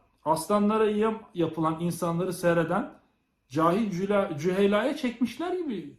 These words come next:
yapmışlar ya. Yani o insanlara seyrettirsen belki onlara komik gelebilir, gülürler, dans ediyor, bir taraftan kelle alıyor bilmem ne falan ama, e, saçmalık yani. Biz buna niye gülmek zorundayız ki? Ya bunu, bunu kaç kişi dikkat etti bilmiyorum ama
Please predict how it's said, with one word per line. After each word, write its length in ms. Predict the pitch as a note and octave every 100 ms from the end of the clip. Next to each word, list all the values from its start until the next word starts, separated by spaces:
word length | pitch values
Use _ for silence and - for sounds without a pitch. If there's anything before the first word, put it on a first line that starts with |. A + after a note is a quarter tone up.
| _
yapmışlar 600 | C#3 A#2+ C3 A#2 - A2+
ya. 220 | A#2 D#3 - _ _ _ -
Yani 220 | E3+ G3+
o 180 | A#3 D#4
insanlara 500 | D4 C4+ B3+ A#3 G#3+
seyrettirsen 760 | - F#3+ E3+ - E3 A3+ G#3+
belki 260 | G3+ G3+ G#3
onlara 340 | G3 G3+ G3
komik 320 | - F#3+ G3
gelebilir, 360 | G3+ F#3+ F#3+ F#3+
gülürler, 560 | C#3 D#3 F3+ F3+ C#3+ D3+
dans 280 | F3 E3+
ediyor, 260 | D#3+ D#3+ D#3
bir 100 | D#3+
taraftan 480 | F3 D#3+ D#3 E3 D#3+
kelle 320 | E3 D#3 D3+
alıyor 280 | D3 C#3 C3+
bilmem 360 | C#3 C#3 C#3
ne 40 | C#3+
falan 160 | B3
ama, 180 | C4 - - _ _ _ _ _ A#2
e, 40 | A2+ A#2 _ D3+ _ _
saçmalık 680 | - F3+ F3+ A3+ C4 C#4+ G#3+
yani. 280 | F3 C#3 C3+
Biz 180 | D#3
buna 180 | E3+ G3
niye 200 | G#3+ B3
gülmek 300 | A3+ F#3+ E3+
zorundayız 520 | - F3+ G3+ C#4+ -
ki? 200 | - A2+ - _ -
Ya 200 | F#3+ F3+
bunu, 240 | B3 C#4+ A3+
bunu 240 | E4 -
kaç 240 | D#4 E4
kişi 200 | D4 C#4
dikkat 200 | A#3+ A3
etti 260 | G#3 G#3 A3+
bilmiyorum 400 | B3 G#3+ E3 G#3
ama 360 | B3+ F3 A#3+